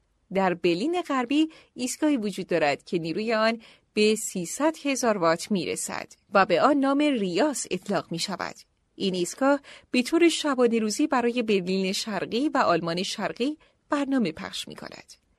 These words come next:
گفته می‌شود این ایستگاه تحت نظارت شورای مدیریت سازمان اطلاعات آمریکا قرار دارد. در سال هزار و نهصد و شصت و سه احداث ایستگاه بخش بزرگی در گرینویل در کارولینای شمالی به اتمام رسید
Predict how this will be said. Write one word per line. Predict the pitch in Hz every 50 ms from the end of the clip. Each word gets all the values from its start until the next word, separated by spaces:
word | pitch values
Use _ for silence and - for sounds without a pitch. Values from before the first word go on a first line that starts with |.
| _ _ _ _ _ _ _ _ _ -
گفته | - 339 320 - - 392
می‌شود | 381 359 320 - 302 277 254 254 208
این | 233 233 202
ایستگاه | 202 202 190 - - 269 302 320
تحت | 320 320 294 269 247 -
نظارت | 254 220 208 196 190 190 165 170 208 220 - 226
شورای | 220 - - - 196 175 190 254 - 339 302
مدیریت | 294 262 220 220 190 170 170 196 214 214 - 262
سازمان | 240 - - 220 196 180 180 - 196 214 277 311
اطلاعات | 320 302 - - 247 202 165 160 160 - 233
آمریکا | 214 190 165 143 156 151 - - 294 320 269 190 - -
قرار | - 208 165 - 147
دارد. | - - 143 - 87 - - - - _ _ _ _ _ _ _ _ - 208
در | 214 247 262
سال | 254 - - 349 359
هزار | 359 339 302 285 269 - 302 294 285
و | 277
نهصد | 247 233 226 226 - 240 214
و | 220
شصت | 220 - - 214 190 - - -
و | 160
سه | - - - 262 277 285 269 - _ -
احداث | 226 233 226 233 - 302 294 - 302
ایستگاه | 254 - 220 202 - - - 285 285 294
بخش | 247 226 233 233 226 - -
بزرگی | 226 196 190 185 185 185 180 - 262 247 196 - 175 175 170
در | 165 202 202 208 202
گرینویل | 185 - 190 170 165 160 156 165 240 277 294 294 - - - - - _ -
در | 196 196 190 196
کارولینای | - - - 208 185 185 190 185 185 185 190 226 294 320
شمالی | 320 - - 311 269 233 220 202 190 220 254 277
به | - - 202 175
اتمام | 208 208 - - 254 196 147 -
رسید | 135 - - - - 98 - _ -